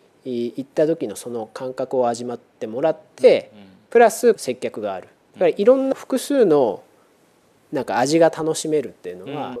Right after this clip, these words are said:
Speaker 1: リアルじゃないとまだできないと思うんですよね。さっきのこう没入はできるけど、
Speaker 2: うん。
Speaker 1: 逆に言うと他のことってなかなかそこでは示しづらいので、
Speaker 2: うん。
Speaker 1: ブランドって、まあ、商品だけでもないし、お-、人だけでもない。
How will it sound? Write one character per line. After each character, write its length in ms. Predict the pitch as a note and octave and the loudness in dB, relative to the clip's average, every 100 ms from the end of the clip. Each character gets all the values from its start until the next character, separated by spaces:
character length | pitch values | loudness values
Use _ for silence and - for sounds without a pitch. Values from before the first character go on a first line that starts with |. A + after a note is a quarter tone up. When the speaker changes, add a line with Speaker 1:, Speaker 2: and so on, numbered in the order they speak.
| - | 0
Speaker 1:
リ 180 | F3 F#3+ | 6 6
ア 60 | |
ル 80 | C#3+ | 6
じ 100 | A#2 | 0
ゃ 40 | |
な 100 | G2+ | -6
い 60 | G2 | -10
と 80 | G2+ | -10
ま 120 | G#2+ | -10
だ 220 | F2+ E2 _ _ _ | -8 -12 _ _ _
で 80 | B2 | -12
き 100 | C3+ | -8
な 100 | A#2 | -8
い 60 | F#2 | -10
と 80 | |
思 80 | E2+ | -16
う 40 | E2+ | -20
ん 20 | |
で 40 | |
す 40 | - | -20
よ 60 | |
ね。 120 | C#3 - | -20 -12
さ 160 | - | -10
っ 40 | D3+ | -6
き 100 | D#3 | -6
の 80 | A#2 | -6
こ 120 | A2+ | -4
う 20 | |
没 320 | C3 E3+ - | -2 -2 0
入 160 | B3+ B3+ | 2 6
は 160 | B3 | 8
で 100 | A3+ | 6
き 120 | A3+ A3+ | 4 2
る 100 | G3 | 0
け 160 | B2+ | 0
ど、 300 | B2 B2+ D#2+ - | 0 -2 -2 -10
Speaker 2:
う 120 | - - - | -20 -20 -8
ん。 40 | |
Speaker 1:
逆 160 | F3+ G#3 | 0 4
に 60 | G3+ | 4
言 0 | |
う 0 | |
と 80 | |
他 280 | - D#3 F#3 | 2 0 2
の 120 | F#3+ | 2
こ 140 | F#3+ F3+ | 0 -2
と 100 | F3 | -4
っ 20 | |
て 460 | - - G#2+ F2 G2 | -4 -4 -4 -4 -8
な 140 | B2+ | -8
か 80 | C#3+ | -4
な 100 | C#3 | -4
か 100 | C3 | -4
そ 140 | - | -6
こ 100 | C3+ B2 | -6 -4
で 100 | A2 | -4
は 60 | |
示 300 | - B2 A2+ | -6 -10 -10
し 120 | - | -12
づ 160 | G#2+ G#2+ | -12 -14
ら 100 | G2+ | -14
い 80 | F2 | -16
の 100 | D#2+ | -18
で、 260 | G2 A2 | -12 -10
Speaker 2:
う 20 | E3+ | -2
ん。 40 | |
Speaker 1:
ブ 80 | D#3 | 2
ラ 140 | E3 E3+ | 4 4
ン 160 | E3+ | 4
ド 100 | E3+ | 4
っ 20 | D#3+ | 2
て、 520 | _ D#3+ C#3+ D3+ - _ _ _ _ | _ 6 6 4 -8 _ _ _ _
ま 80 | D3+ | -2
あ、 40 | B2+ B2 - | -2 -4 0
商 200 | F#3 D#3+ | 4 4
品 100 | B2 | 2
だ 120 | G#2+ | -6
け 80 | G#2+ | -6
で 80 | |
も 100 | G2+ | -10
な 140 | F#2+ F#2 | -12 -14
い 40 | |
し、 240 | - A3 C3+ | -4 0 0
お-、 160 | A#2 C3 | -2 -8
人 180 | - C#3+ | -6 -2
だ 100 | B2 | -2
け 120 | A#2 | -4
で 80 | G2+ | -8
も 100 | E2+ | -12
な 80 | |
い。 60 | E2+ | -18